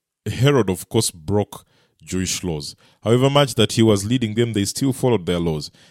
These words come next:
And they knew that what he's done is not right. And in killing John the Baptist,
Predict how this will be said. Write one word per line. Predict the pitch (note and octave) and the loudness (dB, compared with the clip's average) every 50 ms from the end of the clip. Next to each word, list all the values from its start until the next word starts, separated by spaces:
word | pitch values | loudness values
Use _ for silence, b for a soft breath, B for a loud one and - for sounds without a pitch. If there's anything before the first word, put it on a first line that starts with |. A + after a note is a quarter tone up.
| b b b | b b b
And | - G#2+ A2 A2 A2 G2 - _ _ | -4 -4 -4 -4 -4 -8 -14 _ _
they | G#2+ G2 A2+ A#2 A#2+ | -4 2 2 4 4
knew | A#2 A#2 B2 C3+ D3+ D#3 D3 C#3 C#3 - _ _ _ - | 2 0 0 2 2 2 0 -2 -4 -8 _ _ _ -6
that | G2 F#2 | -6 -4
what | G2 G2+ A#2+ C#3 C#3 - | 0 2 2 2 2 0
he's | - A#2+ G2+ F2+ - | -2 -4 -2 -4 -4
done | E2+ G#2 G2+ G#2 G#2+ | -2 0 0 0 -2
is | A2+ G#2 F#2+ F2 E2+ | -4 -8 -8 -8 -6
not | E2+ F2+ F2+ - - - | -4 -6 -6 -6 -6 -6
right. | D3+ E3+ B2 - - - b b b b b b b | -4 -4 -2 -4 -6 -14 b b b b b b b
And | - A2+ A#2 | -6 0 0
in | B2+ B2 B2+ | 0 0 0
killing | - - - A#3 A3+ G#3 D#3 B2+ G#2+ F2 - _ _ _ _ _ _ _ _ _ _ _ _ _ | -4 -4 -4 0 0 0 0 0 -2 -6 -10 _ _ _ _ _ _ _ _ _ _ _ _ _
John | - E3 F3+ D#3 | -2 -2 0 0
the | A#2 | 0
Baptist, | G2 F#2+ A2+ A2 - - - - - - - | 2 2 0 0 0 -6 -8 -8 -8 -10 -14